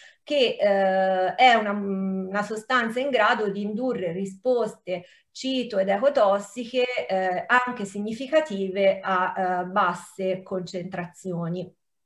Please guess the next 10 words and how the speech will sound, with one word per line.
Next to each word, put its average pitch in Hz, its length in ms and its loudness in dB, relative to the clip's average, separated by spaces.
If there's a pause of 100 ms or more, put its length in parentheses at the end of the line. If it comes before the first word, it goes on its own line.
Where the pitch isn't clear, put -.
(380)
e 208 120 -6
che - 160 0
può 202 260 2
quindi 196 300 -4
determinare 190 840 -2 (380)
una 226 220 0
notevole 214 540 0
variabilità 208 640 0
nelle 185 280 -4
risposte. 170 920 -10